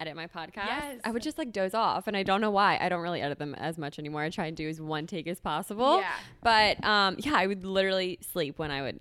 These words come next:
Speaker 1: edit them. I'd just
Speaker 2: Yeah.
Speaker 1: fall asleep.
Speaker 2: It's, like, calming. <laughs>
Speaker 1: Yeah, 'cause, like, there's no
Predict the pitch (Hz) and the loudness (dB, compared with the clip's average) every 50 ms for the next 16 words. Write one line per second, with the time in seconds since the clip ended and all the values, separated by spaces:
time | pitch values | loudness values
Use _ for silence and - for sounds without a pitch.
0 | - 151 135 110 - 110 82 - - 214 240 233 233 320 330 330 - 440 370 - | -6 -6 -4 -4 -6 -8 -8 -4 -4 -4 -4 -2 -2 0 0 0 0 -2 -2 -2
1 | - - 262 - - - - 233 214 190 185 196 190 - - 311 - - - 330 | -4 -6 -10 -10 -12 -14 -12 -8 -8 -8 -8 -8 -10 -12 -12 -14 -10 -6 -6 -6
2 | - - 466 - 403 466 440 - 370 330 349 339 277 330 330 302 262 269 254 247 | -4 -4 0 2 2 2 2 0 -2 0 0 0 2 0 0 0 0 2 4 6
3 | 240 254 269 - | 6 6 4 2